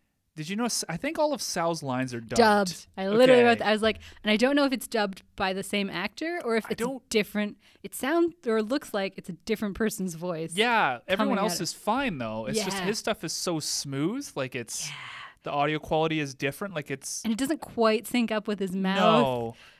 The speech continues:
Speaker 2: It's very strange.
Speaker 1: Yeah, Sal's sitting in his club, and directly to his left is Phil Collins in, like, a
Speaker 2: <laughs>
Speaker 1: Michael Jackson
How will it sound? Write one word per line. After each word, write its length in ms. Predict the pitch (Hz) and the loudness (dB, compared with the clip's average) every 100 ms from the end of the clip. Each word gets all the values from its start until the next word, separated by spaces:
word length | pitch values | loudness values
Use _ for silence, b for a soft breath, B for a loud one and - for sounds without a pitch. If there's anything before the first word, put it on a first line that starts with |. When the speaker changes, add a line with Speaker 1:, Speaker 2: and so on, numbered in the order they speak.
| b b _ - | b b _ -16
Speaker 2:
It's 180 | - - | -14 -18
very 440 | - 208 190 170 | -4 0 0 -2
strange. 560 | - 175 147 139 139 165 | -6 -8 -8 -10 -6 2
Speaker 1:
Yeah, 220 | 147 139 | 4 4
Sal's 440 | - 180 180 190 | 0 2 2 2
sitting 320 | - 208 190 180 | -2 -4 -4 -4
in 80 | |
his 160 | 175 151 | -6 -6
club, 400 | - 170 156 139 | -6 0 2 0
and 360 | 143 139 135 123 | -2 -4 -6 -6
directly 420 | 143 143 156 151 | -2 -2 -2 -4
to 80 | 147 | -4
his 140 | 135 | -4
left 340 | 139 135 139 131 | -4 -4 -4 -8
is 160 | 117 | -8
Phil 240 | - 156 135 | -4 -4 -4
Collins 560 | - 135 135 151 156 | 0 0 0 -4 -6
in, 80 | 143 | -6
like, 220 | 127 120 | -4 -4
a 200 | 123 117 117 | -2 -2 -2
Speaker 2:
<laughs> 40 | |
Speaker 1:
Michael 240 | 135 131 139 | -4 -4 -4
Jackson 420 | - 160 - 147 | -2 -4 -4 -10